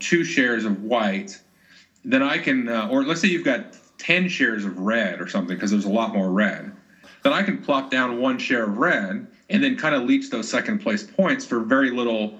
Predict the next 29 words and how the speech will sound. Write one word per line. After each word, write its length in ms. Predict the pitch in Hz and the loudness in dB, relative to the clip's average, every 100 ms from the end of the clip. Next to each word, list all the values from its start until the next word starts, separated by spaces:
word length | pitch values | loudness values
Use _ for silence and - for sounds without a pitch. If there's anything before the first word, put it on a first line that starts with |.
| - - | -16 -2
you 100 | 120 | 2
know, 260 | 107 101 | 2 2
uh, 460 | 98 95 85 92 92 - | 0 -2 0 -2 -6 -6
commitment 420 | 131 160 147 120 | 0 2 2 0
on 120 | 107 | 0
my 180 | 113 135 | 2 0
part. 500 | 139 - 92 - - _ - - _ | -2 -8 -10 -14 -20 _ -20 -20 _
And 160 | 123 120 | -2 0
so, 300 | 147 135 127 | 2 2 2
especially 400 | 127 196 196 175 | 0 0 2 2
when 120 | 139 | 2
you 80 | 120 | 2
get 160 | 127 | 0
more 200 | 127 127 | 0 -2
and 80 | 120 | 0
more 160 | 113 104 | 0 0
players, 440 | - 160 143 110 | 2 2 2 0
you 60 | 110 | 0
get 140 | 117 | -2
up 60 | 113 | -2
to 80 | 104 | -4
the 80 | 95 | -4
four 200 | 113 104 | 0 0
and 160 | 101 | 2
five 300 | 120 127 131 | 2 2 0
player 180 | 120 101 | 0 -2
count, 360 | - 110 101 104 | 0 0 2 0
you 100 | - | 2
can, 320 | 104 95 | 2 2